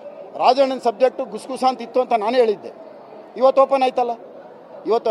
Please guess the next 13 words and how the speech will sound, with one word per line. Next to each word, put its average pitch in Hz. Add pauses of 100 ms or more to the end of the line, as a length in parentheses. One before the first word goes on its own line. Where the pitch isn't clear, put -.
ನಾನೇ 262 (100)
ಕಂಪ್ಲೇಂಟ್ 254
ಕೊಡ್ತೀನಿ 247
ಅಂತ 240
ಹೇಳಿದ್ರಲ್ಲ. 233 (1800)
ಹಾ, 214 (100)
ರಮೇಶ್ 202
ಜಾರಕಿ-, 226
ರೇವಣ್ಣ, 254 (1200)
ರೇವಣ್ಣನ 247 (160)
ನೀವು 254 (220)
ಇನ್ನೊಬ್ಬರ 254
ಬಗ್ಗೆ 233